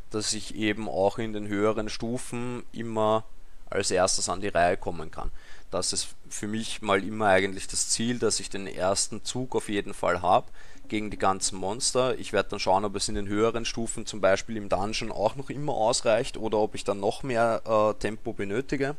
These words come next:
Aber im Moment ist es so, wie ich das Ganze zusammengestellt habe, auch von der Teamzusammenstellung her ziemlich gut und ich komme eigentlich überall recht gut durch. Bin jetzt auch in den ganzen verschiedenen Dungeons auch schon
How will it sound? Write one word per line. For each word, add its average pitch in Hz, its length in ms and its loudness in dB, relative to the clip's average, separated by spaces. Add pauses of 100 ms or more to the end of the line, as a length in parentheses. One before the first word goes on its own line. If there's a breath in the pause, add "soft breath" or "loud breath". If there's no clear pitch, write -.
(1120)
Aber 98 320 2
im 110 120 -2
Moment 107 540 -2 (480 loud breath)
ist 113 200 -2
es 107 180 2
so, 110 520 2 (540)
wie 113 180 -2
ich - 100 -6
das - 320 2
Ganze 101 340 0
zusammengestellt 107 880 0
habe, 113 120 -2
auch 98 220 4
von 110 220 -4
der 104 160 -2
Teamzusammenstellung 113 1000 -2
her 107 260 8 (540 loud breath)
ziemlich 110 520 0
gut 151 340 0
und 113 300 -6
ich - 260 -2
komme 107 400 2
eigentlich 101 520 2
überall 110 500 4
recht 101 320 0
gut 107 240 -2
durch. 143 340 0 (800 soft breath)
Bin 120 160 0
jetzt - 280 0
auch 110 320 4
in 113 200 -6
den 107 160 -2
ganzen 104 760 2
verschiedenen 110 600 -2
Dungeons 101 500 2
auch 101 260 2
schon 101 440 -4